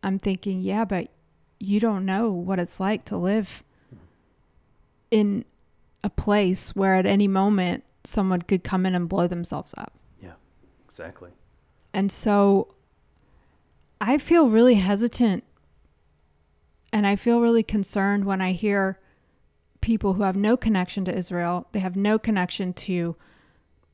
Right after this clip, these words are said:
Speaker 1: the kind of lives that Israelis live, are telling them how they need to respond.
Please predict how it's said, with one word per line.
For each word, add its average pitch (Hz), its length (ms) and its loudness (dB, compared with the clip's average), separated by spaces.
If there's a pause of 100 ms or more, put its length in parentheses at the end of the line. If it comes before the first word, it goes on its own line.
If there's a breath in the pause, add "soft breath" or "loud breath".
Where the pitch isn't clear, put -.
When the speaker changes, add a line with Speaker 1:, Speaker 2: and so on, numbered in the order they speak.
(1040)
Speaker 1:
the 220 100 -4
kind 220 260 0
of 190 200 -6
lives 185 540 -2
that 170 360 -4 (960)
Israelis 185 560 -2
live, 180 520 -6 (1200)
are 196 120 -2
telling 202 420 0
them 180 160 0
how 175 240 -2
they 190 160 -2
need 185 200 -4
to 202 100 -8
respond. 175 680 -6